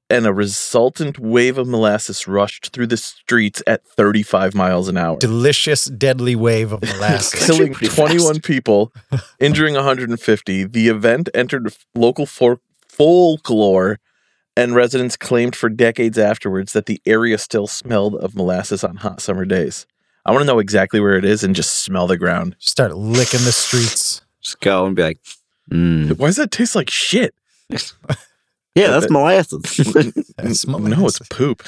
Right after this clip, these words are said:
Speaker 2: That's a hundred-year molasses.
Speaker 3: You just licked a molasses.
Speaker 1: <laughs> Oh, boy. So, anyways, you took a sip. You took a sip.
Speaker 3: I
Speaker 1: I'm
Speaker 3: did.
Speaker 1: taking another one 'cause I already forgot what it was. <sighs>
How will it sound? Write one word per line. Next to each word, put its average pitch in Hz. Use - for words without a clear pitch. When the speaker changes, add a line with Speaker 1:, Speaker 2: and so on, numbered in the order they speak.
Speaker 2:
That's -
a -
hundred-year 143
molasses. 190
Speaker 3:
You 151
just 165
licked 123
a -
molasses. 117
Speaker 1:
<laughs> 170
Oh, 127
boy. 113
So, -
anyways, 101
you 139
took -
a 92
sip. -
You 120
took -
a 92
sip. 95
Speaker 3:
I -
Speaker 1:
I'm 117
Speaker 3:
did. 117
Speaker 1:
taking 113
another 101
one 92
'cause -
I 92
already 95
forgot 95
what 60
it -
was. -
<sighs> -